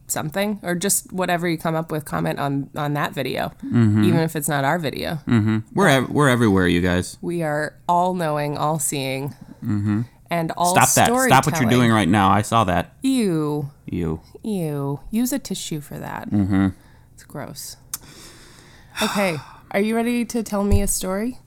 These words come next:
Speaker 2: Oh, I'm telling you a story.
Speaker 1: Yeah.
Speaker 2: Okay.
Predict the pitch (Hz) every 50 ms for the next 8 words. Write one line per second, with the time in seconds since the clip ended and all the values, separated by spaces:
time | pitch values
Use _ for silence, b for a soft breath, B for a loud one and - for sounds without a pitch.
0 | - - - - 170 208 190 117 90 85 - - - - - - - - - -
1 | 127 139 147 156 143 135 135 143 143 131 - - 156 170 143 104 95 87 - -
2 | - 269 294 330 339 269 180 156 165 156 - b b b b - - 135 - 135
3 | 113 120 143